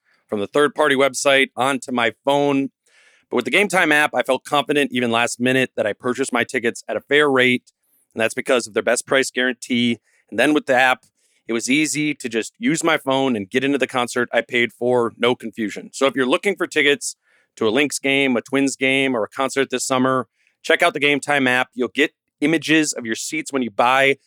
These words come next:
so you know what to expect when you arrive. You can buy tickets in a matter of seconds, two taps and you're set, and tickets are sent directly to your phone. So no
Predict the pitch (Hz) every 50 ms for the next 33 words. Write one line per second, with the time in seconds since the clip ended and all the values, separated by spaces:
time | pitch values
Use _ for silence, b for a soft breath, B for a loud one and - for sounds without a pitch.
0 | _ _ _ - - - 110 107 107 120 135 143 147 139 - 135 131 - - -
1 | 131 120 - - 127 127 127 127 127 117 117 113 117 117 117 113 107 - - -
2 | 110 101 123 131 151 151 - - 156 139 147 151 139 - - - - 113 113 117
3 | 120 120 117 104 - - - 143 139 - 143 143 135 - - - _ _ _ _
4 | _ _ - - 160 156 - 147 135 139 - - - 123 117 107 - - 143 131
5 | 131 131 - _ _ _ _ _ _ - 123 - 151 147 156 151 - 120 - -
6 | 139 135 127 - 120 117 120 127 - 139 139 135 131 - - - 113 110 - -
7 | 120 117 113 107 101 - - 104 113 127 135